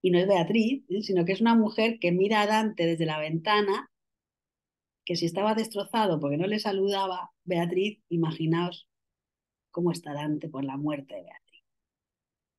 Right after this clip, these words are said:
Y la donna de la finestra le está mirando con infinita compasión, como diciendo, "Es que este dolor no, no se cura", ¿no? Es bastante famosa esta imagen, de hecho es la portada de un librito que hay de los prerafaelitas,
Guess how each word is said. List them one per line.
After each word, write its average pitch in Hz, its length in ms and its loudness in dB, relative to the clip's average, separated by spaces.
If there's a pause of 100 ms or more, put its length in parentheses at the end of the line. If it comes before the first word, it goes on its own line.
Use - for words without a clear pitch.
(140)
Y 226 340 4
la 175 140 4
donna 220 480 4
de 220 80 4
la 233 120 2
finestra 214 460 4
le 190 120 0
está 175 200 -6
mirando 180 540 0
con 165 160 -2
infinita 170 480 0
compasión, 180 580 -2
como 165 140 0
diciendo, 156 480 -6 (960)
"Es 160 240 -12
que 170 80 -6
este 147 240 -6
dolor 135 300 -4
no, 147 340 -6 (160)
no 151 200 -6
se 147 200 -10
cura", 127 400 -12
¿no? - 180 -14 (1200)
Es 170 80 -2
bastante 180 560 2
famosa 208 400 2
esta 190 180 0
imagen, 202 480 2
de 185 100 4
hecho 180 120 -6
es 190 80 -2
la 170 140 -2
portada 170 400 -2
de 170 80 0
un 165 100 0
librito 160 480 -4
que 156 140 -8
hay 151 160 -2
de 151 80 -2
los 156 100 -6
prerafaelitas, 151 960 -6